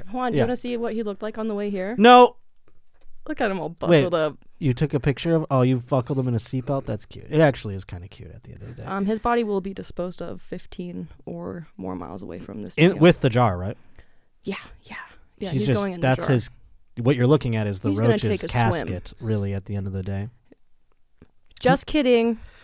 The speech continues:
Speaker 1: <laughs>
Speaker 2: No, the problem is I am gullible. That is another thing that I'm learning about myself. My,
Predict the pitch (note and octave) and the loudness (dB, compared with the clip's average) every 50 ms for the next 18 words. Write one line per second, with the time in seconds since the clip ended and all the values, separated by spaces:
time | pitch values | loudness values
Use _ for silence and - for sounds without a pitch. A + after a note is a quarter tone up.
0 | - - _ _ _ _ _ - A#3 F#3 B3 A#3+ F3+ - G3+ G3 F3 G3+ G3+ D#3+ | -20 -20 _ _ _ _ _ -12 -8 -6 -4 -4 -2 0 0 -2 -2 -2 -6 -8
1 | G#3 E3+ E3+ - - - - - - - - - - - - - - - _ _ | -10 -12 -14 -14 -16 -20 -20 -20 -20 -20 -20 -20 -20 -20 -20 -20 -20 -20 _ _
2 | - - - - C#3+ D3+ D3+ D3 C#3+ - B2 - F3+ G3 G3+ E3+ E3 D3 C#3 C3 | -20 -18 -4 2 6 8 8 8 8 6 4 4 6 6 8 8 6 6 6 6
3 | B2+ B2+ B2 A2+ G#2 - - - B2+ B2 B2+ C#3 C#3+ C#3+ C#3+ - - B2 B2 A#2 | 6 6 4 4 2 -2 -2 0 2 4 4 6 6 4 4 2 0 0 0 2
4 | A2+ A2 A2 A2 G#2+ G#2 G#2+ - _ - G#2+ G2+ F#2+ G2 F2 E2+ F2 E2+ F2 F2 | 2 2 0 0 -2 -4 -4 -8 _ -16 -12 -8 -6 -6 -6 -6 -6 -8 -10 -12
5 | F2+ - A2 A2 - _ _ _ _ _ - - A2+ A2+ A2 G#2 F#2+ G#2+ G2+ G2 | -14 -14 -16 -18 -20 _ _ _ _ _ -6 -2 0 2 2 2 0 0 -2 0
6 | F#2 F#2 F2+ - - G#2 F#2 F#2 F#2+ F#2+ F#2 F#2 F#2 F#2+ G2 G2+ G2 G2 G2+ G2 | -2 -2 -4 -6 -6 -6 -6 -6 -4 -4 -4 -4 -4 -2 -2 -2 -2 -2 -2 -2
7 | G2+ G2 G2 G2 G2+ G2+ - - A2 G#2 G2+ - D3+ D#3 D#3+ D#3 | -4 -4 -4 -4 -4 -6 -4 -4 -4 -4 -2 0 0 2 2 0